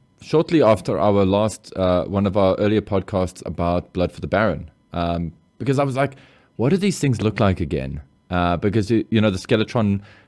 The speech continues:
uh, sort of hype marketing had already started, and I was, I was curious. I wanted to see kind of, I, I wanted to get, like, kind of a mental picture of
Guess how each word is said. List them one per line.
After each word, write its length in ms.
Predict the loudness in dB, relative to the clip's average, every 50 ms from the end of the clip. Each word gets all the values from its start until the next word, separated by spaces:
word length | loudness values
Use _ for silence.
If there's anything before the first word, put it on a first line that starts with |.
| _ -10 -6
uh, 220 | -4 -2 -2 -2 -4
sort 200 | -4 -4 -4 -4
of 80 | -4 -2
hype 260 | -2 0 0 0 0
marketing 420 | 0 0 0 0 0 0 0 0 -2
had 120 | -2 -4
already 240 | -2 -2 -2 -2 -4
started, 440 | -4 -4 -2 -2 0 0 -2 -6 -8
and 140 | -6 -4 -2
I 60 | 0
was, 360 | 0 0 -2 -2 -6 -12 -20 _ _ _ _ _ _ _ _ _ 0
I 100 | 2 2
was 80 | 2 4
curious. 380 | 4 4 4 4 4 0 -2
I 60 | -2 -2
wanted 200 | 0 0 2 2
to 120 | 0 0
see 320 | 0 -2 -2 -2 0 -2 -4
kind 260 | -4 -4 -2 0 0
of, 200 | 0 -2 -4 -6 _ -2
I, 120 | 0 2 2
I 40 | 2
wanted 160 | 2 2 2
to 60 | 0
get, 140 | 2 2 2
like, 120 | 2 0
kind 160 | 0 -2 -2 0
of 80 | 0
a 80 | 0 0
mental 480 | 0 0 0 0 -2 -2 -2 -4 -6 -6
picture 360 | -4 -6 -8 -6 -4 -4 -4
of 240 | -4 -6 -8 -14